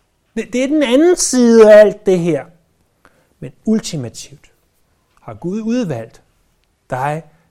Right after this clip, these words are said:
til frelse. Det er derfor, du er frelst. Ikke af nogen anden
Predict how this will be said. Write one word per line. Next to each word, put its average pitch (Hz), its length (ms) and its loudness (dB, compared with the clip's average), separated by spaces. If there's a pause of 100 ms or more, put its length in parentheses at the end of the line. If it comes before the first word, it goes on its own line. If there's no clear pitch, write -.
til - 160 -14
frelse. 139 500 -6 (120)
Det - 80 -20
er - 40 -20 (200)
derfor, 147 360 -4
du 143 120 -8
er 135 40 -10
frelst. - 560 -20 (180)
Ikke 208 400 -4 (120)
af 139 140 -8
nogen 127 340 -8 (240)
anden 117 380 -16